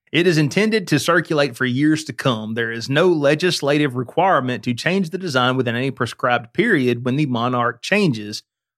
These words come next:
Paul Batterster, spokesman for the Bank of Canada, said by email on Thursday.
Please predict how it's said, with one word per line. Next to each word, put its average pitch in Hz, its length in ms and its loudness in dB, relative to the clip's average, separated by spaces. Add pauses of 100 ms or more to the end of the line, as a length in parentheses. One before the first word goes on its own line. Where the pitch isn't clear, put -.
Paul 147 520 0 (680)
Batterster, 127 1080 -4 (320)
spokesman 160 640 0
for 135 160 -2
the 127 80 -2
Bank 156 340 0
of - 120 -6
Canada, 131 340 2
said 143 420 0
by 127 200 0
email 131 460 2
on 123 220 -6
Thursday. 117 580 -2